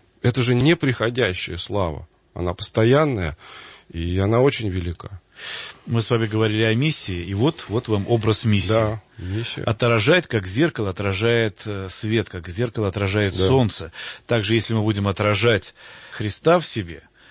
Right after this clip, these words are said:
Speaker 2: вот таким
Speaker 1: Да.
Speaker 2: образом мы будем привлекать, э, людей, вот таким образом, собственно, миссия и будет действовать
Speaker 1: Ну вот, да.
Speaker 2: в мире.
Speaker 1: Преподобный, уже преподобный Паисий Святогорец, он очень, на этот момент очень хорошо рассуждал. Он говорит: «Мне все равно, кем быть. Я готов даже быть консервной банкой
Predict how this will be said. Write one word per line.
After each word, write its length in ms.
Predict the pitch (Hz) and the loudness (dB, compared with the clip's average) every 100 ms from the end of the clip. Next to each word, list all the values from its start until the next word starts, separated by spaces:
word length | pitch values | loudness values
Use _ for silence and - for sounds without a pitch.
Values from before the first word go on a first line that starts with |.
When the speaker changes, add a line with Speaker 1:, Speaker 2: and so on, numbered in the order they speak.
| _ - | _ -14
Speaker 2:
вот 180 | 95 | -10
таким 240 | - 98 107 | -6 -4 -2
Speaker 1:
Да. 60 | 170 | 0
Speaker 2:
образом 280 | 151 127 110 | 0 2 2
мы 100 | 104 | 0
будем 240 | 117 120 | -2 -4
привлекать, 580 | 104 95 95 - 104 - - | -4 -6 -6 -4 -4 -4 -10
э, 180 | - 92 | -10 -8
людей, 480 | 95 98 87 123 131 | -6 -6 -4 -2 -2
вот 120 | 98 | -2
таким 280 | 98 90 113 | -6 -4 -4
образом, 300 | 107 107 98 | -2 -2 -2
собственно, 400 | - 98 120 110 | -4 -6 -4 0
миссия 480 | 110 151 - 104 95 | 2 2 0 -4 -4
и 80 | |
будет 300 | 98 104 98 92 | -4 -6 -6 -4
действовать 400 | 95 85 98 117 | -4 -4 -2 0
Speaker 1:
Ну 100 | 185 | 2
вот, 100 | 147 - | 0 2
да. 140 | 139 | 0
Speaker 2:
в 120 | - 92 | 0 0
мире. 280 | 98 90 85 | 0 0 2
Speaker 1:
Преподобный, 720 | 120 123 143 160 147 123 107 87 | 2 4 4 4 2 0 -2 -4
уже 180 | 101 104 | -4 -4
преподобный 640 | 92 101 110 113 101 98 | -4 -4 0 0 0 -4
Паисий 460 | 90 113 139 147 113 | 0 2 2 0 -4
Святогорец, 680 | - 113 131 147 170 95 - | -4 -4 -2 0 2 0 -2
он 100 | 101 | -4
очень, 440 | 101 98 87 90 | -2 -4 -4 -2
на 80 | 101 | 0
этот 260 | 107 104 - | 0 -2 -2
момент 360 | 107 113 98 127 | 0 0 0 0
очень 260 | 120 98 | 0 -2
хорошо 420 | 90 92 92 98 | -4 -4 -4 -4
рассуждал. 640 | 90 90 - 95 95 95 92 - | -6 -6 -6 -2 0 0 0 2
Он 180 | 131 | 2
говорит: 240 | 127 131 104 | 4 2 0
«Мне 220 | 120 151 | -2 -2
все 180 | - 135 | 0 0
равно, 280 | 139 151 143 | 2 0 -2
кем 280 | - 143 | 0 -2
быть. 220 | 147 120 117 | -2 0 2
Я 100 | 123 | 4
готов 400 | 127 139 214 170 | 2 4 2 4
даже 280 | 139 117 | 0 0
быть 200 | 131 185 | -2 -4
консервной 600 | - 131 117 147 143 135 127 | -2 -2 2 2 2 2 0
банкой 500 | 127 98 85 73 | 0 0 -4 -10